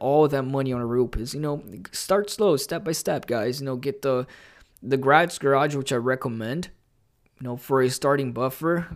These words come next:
or forever, <laughs> maybe. If you wanna do a three-stage compound using that buffer, great. It works for me. So, and you guys might like it.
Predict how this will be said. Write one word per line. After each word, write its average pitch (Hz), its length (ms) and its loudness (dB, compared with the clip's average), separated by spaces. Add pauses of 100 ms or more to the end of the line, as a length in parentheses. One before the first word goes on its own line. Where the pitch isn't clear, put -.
(100)
or 127 260 2
forever, 135 640 0
<laughs> 120 120 -4
maybe. 127 380 -2
If - 200 -8
you 143 120 2
wanna 139 200 2
do 131 220 0
a - 540 -18
three-stage 151 640 0
compound 139 640 -2
using 139 240 -2
that 151 180 -2
buffer, 147 320 -2
great. 151 640 -2
It 135 100 0
works 170 300 2
for 180 140 -2
me. 185 260 0 (500)
So, 156 360 2 (420)
and 170 120 0
you 196 80 4
guys 190 240 8
might 185 320 6
like 180 360 4
it. 127 220 0